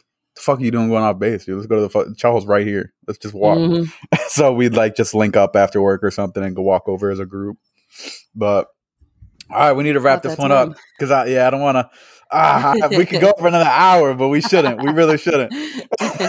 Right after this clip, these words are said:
Speaker 1: We
Speaker 2: I always
Speaker 1: love
Speaker 2: got more to
Speaker 1: y'all.
Speaker 2: say. <laughs>
Speaker 1: I love y'all. We'll be back next week. Um,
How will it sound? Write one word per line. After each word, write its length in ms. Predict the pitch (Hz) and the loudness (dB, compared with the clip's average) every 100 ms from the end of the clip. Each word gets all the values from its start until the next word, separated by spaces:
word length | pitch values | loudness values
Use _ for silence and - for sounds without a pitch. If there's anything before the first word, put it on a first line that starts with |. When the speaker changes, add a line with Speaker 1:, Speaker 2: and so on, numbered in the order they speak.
| 190 175 - - - - - 180 | 0 -2 -4 -4 -4 -6 -20 -4
Speaker 1:
We 80 | 143 | 0
Speaker 2:
I 20 | |
always 240 | 156 196 | 2 0
Speaker 1:
love 120 | 170 165 | 2 2
Speaker 2:
got 80 | |
more 100 | 170 170 | 2 2
to 120 | 170 | -2
Speaker 1:
y'all. 180 | 156 147 165 - | -6 -10 -10 -8
Speaker 2:
say. 380 | 208 202 160 170 _ | -8 -6 -10 -12 _
<laughs> 120 | - - | -12 0
Speaker 1:
I 120 | 151 | 2
love 280 | 160 175 165 | 4 4 4
y'all. 420 | 175 175 175 - - | 4 6 4 0 -4
We'll 180 | 156 | -4
be 140 | 151 151 | -2 0
back 260 | 156 156 | 2 2
next 300 | 135 156 170 | 0 -4 -4
week. 360 | 160 175 175 - _ _ | -2 0 0 -2 _ _
Um, 520 | 131 135 127 117 107 | -2 0 0 0 -4